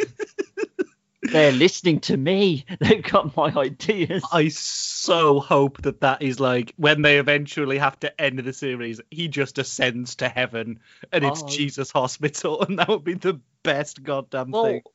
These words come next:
Speaker 1: I mean, especially if they've got a guy from Lost, I feel like they're going down that route, because for years people were like, "I think they're stuck in purgatory." And eventually they got no better ideas of how to finish Lost and went,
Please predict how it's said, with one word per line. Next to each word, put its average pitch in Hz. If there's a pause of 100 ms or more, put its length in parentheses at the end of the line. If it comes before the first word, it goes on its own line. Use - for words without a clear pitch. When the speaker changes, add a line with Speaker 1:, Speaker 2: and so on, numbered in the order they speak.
(200)
Speaker 1:
I 180
mean, 190
especially 247
if -
they've 208
got 185
a 180
guy 160
from 156
Lost, 135
I 139
feel 147
like 143
they're 139
going 127
down 117
that 113
route, 120
because 127
for -
years 139
people 135
were 123
like, 117 (360)
"I 226
think 131
they're 123
stuck -
in 185
purgatory." 135 (200)
And 139
eventually 156
they 127
got 135
no 147
better 143
ideas 123
of 120
how 127
to 127
finish 151
Lost 120
and 127
went, 120